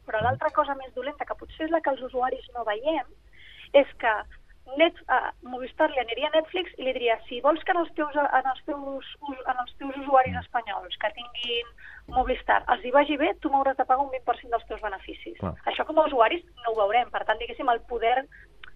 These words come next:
Speaker 1: que tenen aquí, eh, no, no sortiran els treballadors de Netflix al carrer a manifestar-se. I si surten, què en sortiran?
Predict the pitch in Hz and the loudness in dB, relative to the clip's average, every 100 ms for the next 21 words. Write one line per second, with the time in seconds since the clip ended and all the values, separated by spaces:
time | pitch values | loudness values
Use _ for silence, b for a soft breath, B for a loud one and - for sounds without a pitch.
0 | - - 240 254 254 240 233 - 254 262 | -4 2 4 2 0 -4 -6 -8 -10 -8
1 | 392 b b - 349 214 202 - - - | -10 b b -14 -6 -4 -4 -8 -14 -16
2 | 269 262 330 302 240 254 262 226 - 226 | -6 -4 -2 0 6 6 6 0 -2 -2
3 | 226 226 233 233 226 - 240 220 214 214 | 0 -2 -2 -4 -4 -6 -6 -4 -2 -2
4 | 214 214 208 - 202 226 - - - - | -2 -2 -2 -8 -6 -6 -6 -10 -10 -10
5 | - 269 311 311 - 262 240 220 196 | -8 -2 -2 -2 -8 -8 -8 -6 -6